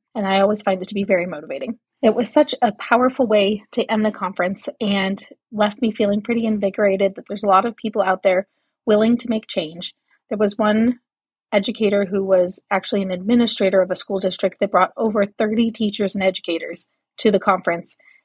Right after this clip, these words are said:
And after going through this simulation, said he plans to bring even more next year,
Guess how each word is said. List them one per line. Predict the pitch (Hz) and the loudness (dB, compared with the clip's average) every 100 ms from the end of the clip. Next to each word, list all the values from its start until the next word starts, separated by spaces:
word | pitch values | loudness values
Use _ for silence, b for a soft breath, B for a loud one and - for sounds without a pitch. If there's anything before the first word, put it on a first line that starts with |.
| _ | _
And | 208 196 | -2 2
after | 196 202 247 | 0 2 2
going | 208 196 202 202 | 4 4 2 0
through | 214 208 208 | 0 2 2
this | 196 - | 0 -2
simulation, | 196 185 170 175 208 208 202 | -4 -2 -2 -2 0 0 0
said | - 185 - | 2 2 0
he | 208 | -6
plans | - 190 190 | -4 -8 -6
to | - | -4
bring | 208 190 - | -2 -2 -4
even | 202 202 190 | -8 -8 -8
more | 180 165 | -6 -6
next | 156 - - | -6 -10 -8
year, | 151 165 | -6 -8